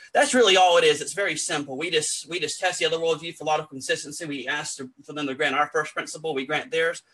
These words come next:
We take it for a test drive, just like what Greg Koukl says in Tactics. Um, and we will,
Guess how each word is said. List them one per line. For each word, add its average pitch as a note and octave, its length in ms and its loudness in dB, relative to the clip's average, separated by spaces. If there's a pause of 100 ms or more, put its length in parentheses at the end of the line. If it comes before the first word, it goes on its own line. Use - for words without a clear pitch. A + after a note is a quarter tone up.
(220)
We D3 80 -2
take E3+ 180 2
it - 120 -4
for D3+ 100 0
a C3+ 80 -2
test E3+ 260 0
drive, D#3+ 240 4
just C#3+ 160 -2
like C#3+ 100 -2
what D3 120 -6
Greg D3+ 220 0
Koukl C#3+ 260 -4
says C#3+ 220 0
in C3 80 -6
Tactics. D3+ 560 -4 (580)
Um, C3+ 580 4
and C#3 500 0
we D#3 200 -2
will, C#3+ 400 0